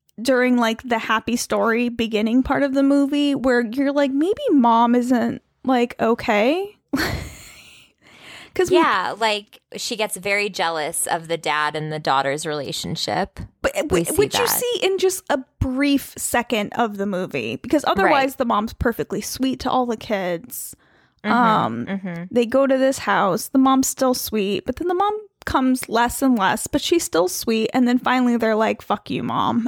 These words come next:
Speaker 1: and, <laughs> and, like, go full force.
Speaker 2: Yeah, and she's like, "I'm murdering you for money."
Speaker 1: Yeah. It's a really kind of a sad movie, and it's, it's, de-, I think it definitely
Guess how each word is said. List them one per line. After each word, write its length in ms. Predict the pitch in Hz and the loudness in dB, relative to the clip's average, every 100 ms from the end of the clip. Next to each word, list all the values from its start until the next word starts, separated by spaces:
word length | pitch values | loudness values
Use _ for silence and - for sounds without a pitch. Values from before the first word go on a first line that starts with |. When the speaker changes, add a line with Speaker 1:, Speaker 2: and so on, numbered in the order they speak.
| - | 0
Speaker 1:
and, 540 | 254 220 226 262 277 - - - _ - _ _ _ | 0 2 4 4 2 -4 -16 -20 _ -20 _ _ _
<laughs> 800 | _ _ _ _ - - 359 _ | _ _ _ _ -14 -8 -8 _
and, 260 | - 233 220 | -2 2 4
like, 380 | 208 208 - - 247 | 4 2 -2 -14 -4
go 200 | 240 214 | 0 0
full 260 | - 202 220 | 2 0 0
force. 500 | - - - 240 - - - - - | -2 0 0 -4 -10 -20 -20 -20 -6
Speaker 2:
Yeah, 260 | 208 180 160 | -2 -2 -2
and 120 | 180 | -6
she's 300 | - 190 190 | -6 -8 -4
like, 240 | 185 180 - | -4 -4 -6
"I'm 220 | 349 339 | -6 -2
murdering 460 | 359 370 214 190 | -2 0 0 2
you 140 | 180 196 | 0 -2
for 200 | 208 208 | -2 -2
money." 440 | 240 196 190 196 _ _ 269 | -2 -2 -4 -8 _ _ 2
Speaker 1:
Yeah. 420 | 285 392 - 254 _ _ _ _ _ _ - | 2 2 -2 -6 _ _ _ _ _ _ -4
It's 160 | 359 - | -2 0
a 40 | 571 415 | 0 2
really 260 | 466 605 - | 2 0 -2
kind 180 | 466 427 | -2 0
of 100 | 311 | 0
a 60 | |
sad 360 | 277 254 247 370 269 - | -2 0 0 0 -6 -4
movie, 500 | 226 240 339 440 233 | 0 2 4 2 2
and 120 | 208 | 0
it's, 400 | 226 - - - _ _ - | -2 -6 -10 -16 _ _ -4
it's, 580 | 320 349 - - - - _ _ - | -4 -2 -4 -2 -4 -8 _ _ -2
de-, 120 | - - | -2 0
I 120 | 359 | -2
think 200 | 440 640 | 0 2
it 140 | 539 - | 2 2
definitely 800 | 277 - 285 226 240 226 214 | -2 0 0 0 0 0 -4